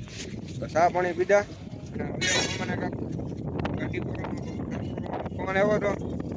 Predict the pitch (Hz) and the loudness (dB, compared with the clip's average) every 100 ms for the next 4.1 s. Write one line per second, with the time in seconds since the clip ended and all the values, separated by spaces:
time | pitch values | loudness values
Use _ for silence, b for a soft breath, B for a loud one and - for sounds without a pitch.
0 | - 175 185 185 185 175 165 185 196 202 | -2 2 4 6 4 4 2 2 2 4
1 | 208 208 208 208 - - - - - - | 6 6 6 4 0 -2 -4 -4 -4 -4
2 | - - 151 160 185 175 175 175 170 165 | -6 -2 -2 0 -2 0 0 0 -2 -4
3 | 170 175 170 165 165 160 165 170 165 - | -2 -2 0 0 0 2 2 2 -2 -2